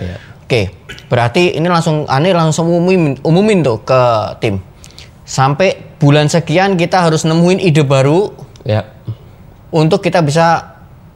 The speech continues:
Speaker 2: keluar dari ag-,
Speaker 1: Iya,
Speaker 2: bisnis,
Speaker 1: iya,
Speaker 2: bikin bisnis
Speaker 1: iya,
Speaker 2: agency.
Speaker 1: iya. Kre-, kreativitas itu
Speaker 2: Nah,
Speaker 1: nanti.
Speaker 2: kreativitas.
Speaker 1: Betul. Betul.
Speaker 2: Nah, tapi alhamdulillahnya kita nemu channel baru, YouTube
Speaker 1: Iya,
Speaker 2: waktu itu.
Speaker 1: iya.
Speaker 2: Wah, udah iseng-iseng lah bikin YouTube.
Speaker 1: Iya, iya,
Speaker 2: Eh,
Speaker 1: iya.
Speaker 2: ternyata malah dapat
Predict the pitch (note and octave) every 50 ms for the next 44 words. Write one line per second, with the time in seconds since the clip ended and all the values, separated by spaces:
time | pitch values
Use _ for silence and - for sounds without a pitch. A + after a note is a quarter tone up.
0 | - - - - - D#3+ D3 D#3+ D#3+ D3+ C#3+ C#3 C3 C3+ C3+ C#3+ - - - -
1 | C3 D#3+ C3 G2 - - - - - - B2+ C3 D3 C#3 C3 C3+ C#3+ C#3 C3 B2+
2 | C3 C3 B2+ B2+ C3+ C3 C3 B2 F#2 A#2 G2+ - A#2 - - - C3 C3 B2+ F3+
3 | E3+ - G3 C3+ G#2 G2+ - G2 F#2+ F#2 - A#2 G#2+ - C#3+ D3 - E3 D3+ D3
4 | - A2+ - - - - - - C3 A#2+ - - - - - - - - - -
5 | - - - - - - - - - - - - - - - C#3+ B2 B2 B2 A2+
6 | G#2 G2 - - - - - - A#2+ - G#3 B3 B3+ G#3+ G3 G#3 F3+ D#3+ D#3 D#3+
7 | E3 F#3+ B3 C#4+ E4 E4 A3+ G3+ F#3+ G3 - - - - - C3 C#3 F3 A3 A3+
8 | A3+ A3+ A3 A3 A3 A3+ A#3 A3 B3 B3 A#3+ G3+ - F3 G3 A3 A2+ - G#3+ G3
9 | F#3+ - - F3+ E3 D3+ B2+ - - A2 A2 G2+ B2+ G2 B2 B2+ D#3 D3 C3 B2
10 | C#3 - E3+ E3+ E3+ A3 A3+ C4 C#4+ C4 A3+ E3 D#3 C#3+ F3 E3 D#3 D#3 C3 A#2
11 | G#2 - - A2+ G#2 - - - B3+ C4 B3+ C4 A#3+ A#3+ F#3+ F#3+ F#3+ C4 C#4 C4+
12 | A#3 A3 G#3+ G3+ E3 D#3 D3 - - - -